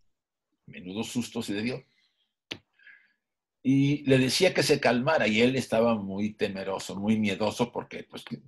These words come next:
se te aparece alguien así, sin nada de nada, pues. Y le decía que se serenara para poder hablar, y le mencionaba por su nombre. Como no se pudo calmar, este individuo, me dice él,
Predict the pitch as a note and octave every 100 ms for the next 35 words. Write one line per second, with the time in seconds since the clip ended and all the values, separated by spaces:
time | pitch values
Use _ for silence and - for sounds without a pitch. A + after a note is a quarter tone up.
0 | - - G2+ G2+ F2+ G#2 G#2 G#2+ G#2+ G#2+
1 | G#2 C3 D3 - _ _ - - - -
2 | G2 G#2+ A#2+ A2+ A2 C3+ F3 F#3+ - -
3 | - _ _ _ - - _ _ _ _
4 | _ _ _ _ _ - B2+ C3 C3 B2
5 | - B2+ B2+ B2 - D#3+ D#3+ D#3 A#2+ -
6 | G2+ G2+ G2+ A#2 B2+ B2 - G#2+ G2+ -
7 | G2 A2 G2 A2 A2 - G#2+ G#2 G2 F#2+
8 | - G2+ G#2 G#2 F2+ F2 - F2 E2 D#2
9 | D#2 D#2 _ _ _ _ _ _ _ _
10 | _ _ _ _ _ _ B2 A#2+ C3+ C#3
11 | C#3 D3+ D3+ D3 C#3+ D3 C#3+ G#3 _ _
12 | _ _ _ _ _ _ A2+ G#2+ - B2
13 | A#2 A#2+ C3 C3 A#2+ C3 A#2+ F#2+ G#2 -
14 | G#2+ G#2+ A#2